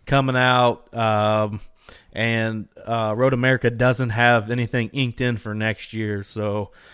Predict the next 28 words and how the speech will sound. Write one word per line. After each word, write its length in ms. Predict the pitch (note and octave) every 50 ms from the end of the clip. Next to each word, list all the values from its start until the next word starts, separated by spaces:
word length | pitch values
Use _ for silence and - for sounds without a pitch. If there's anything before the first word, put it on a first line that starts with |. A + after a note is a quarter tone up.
| - - -
I 160 | G#2+ G#2+ A2
don't 140 | A2 G#2+ G#2
know 120 | A#2 A#2
if 100 | A2+ G#2+
that's 240 | - A#2+ A2+ A2 -
what 200 | A#2 A#2 A2 -
they're 100 | A#2 A2
thinking 480 | G#2 - - B2 B2+ A#2 - C3 B2 A#2+
of 80 | G#2
putting 180 | - A#2+ A2 G#2
the 80 | G#2
street 260 | G2+ - - C#3 B2+ -
course 260 | - B2 A#2 A2 -
over 200 | A2 A2+ A2 G#2+
Road 240 | G#2 A2+ B2 B2+ A2+
America, 400 | G#2+ G#2+ A2+ A#2+ B2+ A#2+ B2+ B2
but 120 | A2 A#2+
I 100 | A#2 A2+
think 260 | - - - C3 B2
if 140 | B2+ B2+ -
they 160 | - A#2 A2
do 220 | G#2 G#2+ A#2+ B2+ B2+
that, 360 | A#2+ A#2+ A2+ G#2+ G2+ - - - _ _ _ _ _ -
that's 260 | A2+ A#2 A#2+ A#2 -
a 100 | A2 G2
huge 840 | F#2+ - - - - - B2 B2 A#2+ A#2 A#2 A2+ G#2+ G2+ - - -
thumbs 280 | - - A2 G#2+ G#2 G#2
down, 420 | G2 G#2+ G#2+ G#2+ G#2+ G#2 G#2 G2